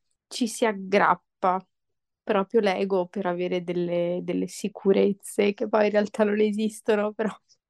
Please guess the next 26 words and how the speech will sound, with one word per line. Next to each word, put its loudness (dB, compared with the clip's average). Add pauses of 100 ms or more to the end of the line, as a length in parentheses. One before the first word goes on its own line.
(140)
alla 6
fine 2
è 0
questo, -2
no? 6
Andare 2 (200)
anche -2
un 0
pochettino -4
a 0
mettere, -2 (560)
a 2
mettere 2
in 0
dubbio, 0
mm, -10
anche -8
un -2
po' -4
tutte 0
le 2
cose 0
di -18
cui -6
magari 0
eravamo -2